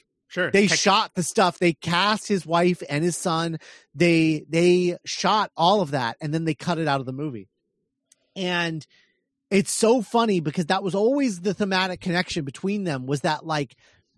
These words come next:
Speaker 2: they're both missing their, like, their family,
Speaker 1: Yeah.
Speaker 2: right? It's like he lost his Uncle Ben and he doesn't know who his parents are.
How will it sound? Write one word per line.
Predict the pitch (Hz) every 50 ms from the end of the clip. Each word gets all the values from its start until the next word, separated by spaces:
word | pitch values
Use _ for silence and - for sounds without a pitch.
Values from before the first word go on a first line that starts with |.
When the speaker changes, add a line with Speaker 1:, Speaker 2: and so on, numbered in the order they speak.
| _ _ - -
Speaker 2:
they're | 147 185 196 185
both | 127 - 196 190 196 202 165 165
missing | 165 165 175 180 - - 180 160 156
their, | 147 143 135 123 - _ _ -
like, | 160 160 139 123 -
their | - 147 127 113
family, | - - 147 131 123 113 110 110 98 92 90 90 _ -
Speaker 1:
Yeah. | 165 151 127
Speaker 2:
right? | 117 139 135 _ _ _ _ _ _ -
It's | 135 - -
like | 156 135 120 - - _ _ _
he | - - 190 185 185
lost | 170 165 160 156 156 160 156 - -
his | 147 131 131
Uncle | 131 127 117 - 120
Ben | 107 - 180 180 175 165 160 156 151 147
and | 131 123 123 131
he | 127 123
doesn't | 117 117 139 135 120 123 127 131 131
know | 131 131 127 127 123
who | 110 110 120 117
his | 110 -
parents | - 151 156 156 151 143 139 - -
are. | 143 131 131 127 127 123 123 120